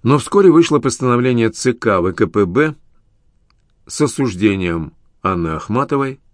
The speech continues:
и Михаила Зощенко. И Ардов оказался в опале. Начальство не простило ему, что он слишком часто в своей квартире на Ордынке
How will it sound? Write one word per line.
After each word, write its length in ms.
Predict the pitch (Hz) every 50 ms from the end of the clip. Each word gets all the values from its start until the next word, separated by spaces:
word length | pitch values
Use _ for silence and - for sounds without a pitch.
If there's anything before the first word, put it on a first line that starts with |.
| _ _ _ _ _ _ -
и 80 | 110
Михаила 480 | 110 107 95 - 92 90 95 101 104 98
Зощенко. 800 | 92 104 98 85 - - - 73 67 67 - 69 62 - - _ _ _ _ _ _ _ _ _ _ _ - - - - - - - - _ _ -
И 400 | 117 117 120 120 117 117 113 -
Ардов 760 | - 131 156 170 160 127 98 92 82 76 - - - - - _ _ _
оказался 680 | - 113 - - 110 98 92 120 120 123 - - 110 104
в 40 |
опале. 560 | 110 113 - - 76 67 64 62 64 62 64 - _ _ _ _ _ _ _ _ _ _ _ _ _ _ _ _ _ _ _ _ _ _ - - - - - - - - - - - _ _ _
Начальство 840 | - 117 131 127 - 170 170 165 165 - - - 143 143 135 127 120 -
не 120 | 127 131 131
простило 540 | - 123 127 120 - - - 165 160 147 135
ему, 220 | 127 120 117 107
что 160 | - - 123
он 80 | 117 107
слишком 420 | - - 139 147 123 - 135 120
часто 400 | 113 - 127 127 123 - - 113
в 60 | 107
своей 220 | - - 113 110 110
квартире 540 | - 101 107 110 101 - - 113 110 101 98
на 160 | 101 104 104
Ордынке 680 | 104 98 113 143 156 151 131 - - 95 85 73 64